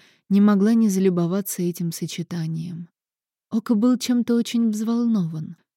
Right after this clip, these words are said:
Рука его, вцепившаяся в поручни, слегка вздрагивала. «Утрите-ка слезы». Йоко вынула из рукава надушенный платочек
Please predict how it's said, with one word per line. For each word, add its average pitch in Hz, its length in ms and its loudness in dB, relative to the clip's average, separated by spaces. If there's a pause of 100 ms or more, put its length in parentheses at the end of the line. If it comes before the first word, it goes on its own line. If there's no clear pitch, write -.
(220)
Рука 180 400 2
его, 190 380 2
вцепившаяся 180 1040 -2
в - 100 -20
поручни, 180 640 -4 (260)
слегка 196 480 0
вздрагивала. 170 880 -4 (1000)
«Утрите-ка 240 640 4
слезы». 180 640 2 (380)
Йоко 190 360 4
вынула 190 320 4
из 180 280 0
рукава 180 440 0
надушенный 170 640 0
платочек 165 640 -4